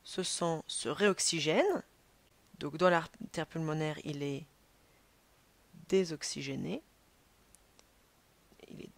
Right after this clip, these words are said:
sous forme désoxygénée. Il va pouvoir passer le long des alvéoles et se réoxygéner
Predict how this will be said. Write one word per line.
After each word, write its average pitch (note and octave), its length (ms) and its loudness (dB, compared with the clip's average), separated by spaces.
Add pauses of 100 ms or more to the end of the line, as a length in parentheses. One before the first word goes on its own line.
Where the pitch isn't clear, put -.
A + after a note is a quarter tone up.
sous - 200 -10
forme C3+ 340 -6
désoxygénée. D#3 920 -2 (500)
Il F3+ 100 0
va F3+ 120 8
pouvoir E3+ 760 2 (340)
passer A3 380 2
le G3 140 2
long F3+ 320 0 (600)
des D#3+ 260 2
alvéoles D#3+ 640 0 (400)
et - 40 -8
se - 180 2
réoxygéner E3+ 960 2